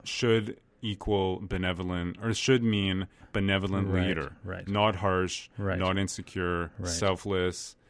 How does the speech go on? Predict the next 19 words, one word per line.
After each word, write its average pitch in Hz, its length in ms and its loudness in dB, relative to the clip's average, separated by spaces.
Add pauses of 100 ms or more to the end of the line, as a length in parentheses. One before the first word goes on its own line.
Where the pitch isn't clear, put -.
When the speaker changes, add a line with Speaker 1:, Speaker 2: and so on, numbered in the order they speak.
Speaker 2:
Right. 90 300 -6
Speaker 1:
loving 117 720 2
in 104 240 -4
a 98 80 -2
true 117 420 2
way, 104 400 2
not 95 300 -2
in 92 80 -2
a 87 40 -6
self-serving 87 640 -6
Speaker 2:
Right. 95 200 -2
Speaker 1:
way. - 40 -10 (220)
Speaker 2:
That's 107 240 0
a 98 80 0
nice, 92 400 -2
really 98 260 0
nice 90 260 -4
way - 120 -6
to 98 120 -10